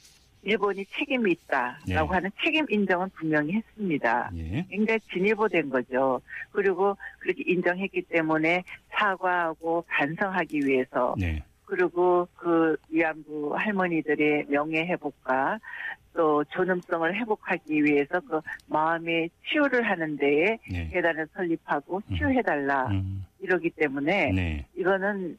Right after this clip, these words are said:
Speaker 1: 굉장히 진정, 그러니까 좀 더 진보된,
Speaker 2: 음.
Speaker 1: 과거보다 훨씬 더 진보된 그러한 사과고요.
Speaker 2: 예.
Speaker 1: 이런 재단을 설립하고자 하는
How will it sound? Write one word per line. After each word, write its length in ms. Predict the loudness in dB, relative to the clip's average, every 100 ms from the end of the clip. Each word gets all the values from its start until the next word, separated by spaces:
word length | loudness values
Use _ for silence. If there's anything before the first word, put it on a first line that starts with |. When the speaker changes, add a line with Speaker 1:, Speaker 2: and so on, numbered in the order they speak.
| -12
Speaker 1:
굉장히 580 | -6 0 2 2 0 -2 -2
진정, 400 | 0 0 0 -4 -12 _
그러니까 240 | -6 -2 0
좀 220 | 0 0
더 80 | 0 -2
진보된, 600 | -4 0 2 2 0 -2 -6
Speaker 2:
음. 200 | -4 -4 0
Speaker 1:
과거보다 440 | 2 2 2 -2
훨씬 360 | -2 -4 -4 0
더 100 | 0 -2
진보된 580 | -4 0 2 2 0 -4 -12 _ _
그러한 420 | -2 2 2 0 -6 -4
사과고요. 800 | -2 0 0 -2 -4 0 2 0 0
Speaker 2:
예. 60 | -2
Speaker 1:
이런 280 | 0 0 0
재단을 520 | 0 2 0 0 -4 -2
설립하고자 760 | -2 -2 -2 -4 -2 -2 0 0
하는 320 | 0 -2